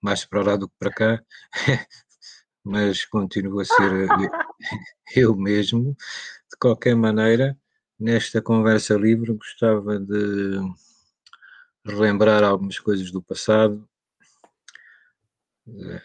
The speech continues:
antes do vinte e cinco de Abril e, e durante, nomeadamente, eu se-, queria dizer que sou de uma aldeia do interior,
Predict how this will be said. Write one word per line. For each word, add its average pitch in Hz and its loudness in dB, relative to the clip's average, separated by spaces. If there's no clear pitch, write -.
antes 98 -8
do - -6
vinte 92 -8
e - -14
cinco 92 -10
de 92 -8
Abril 98 -2
e, 80 -14
e 95 -12
durante, 101 -4
nomeadamente, 90 -4
eu 92 -4
se-, 92 -8
queria 95 -2
dizer 90 -6
que - -12
sou 92 -2
de - -10
uma 98 4
aldeia 90 2
do 90 -6
interior, 95 2